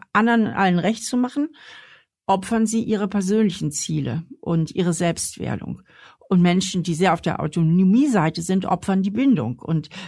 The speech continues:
deswegen finde ich das so spannend, wie das alles so miteinander interagiert. Und wenn man das im Auge behält,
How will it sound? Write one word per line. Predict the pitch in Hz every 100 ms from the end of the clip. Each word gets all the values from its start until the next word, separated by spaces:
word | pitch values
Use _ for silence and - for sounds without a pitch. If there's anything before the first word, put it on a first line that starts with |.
| -
deswegen | 190 - 214 202
finde | 233
ich | 226
das | 214 196
so |
spannend, | 190 - 240 190 160
wie | 190
das | 180 175
alles | - 202 196
so | 202
miteinander | 185 185 190 180 202 214 202
interagiert. | 196 190 165 165 165 190 294 - - - 151
Und | 196
wenn | 214
man | 208
das | 202 196 - _ -
im | 196
Auge | - 359 349
behält, | 196 170 147 143 -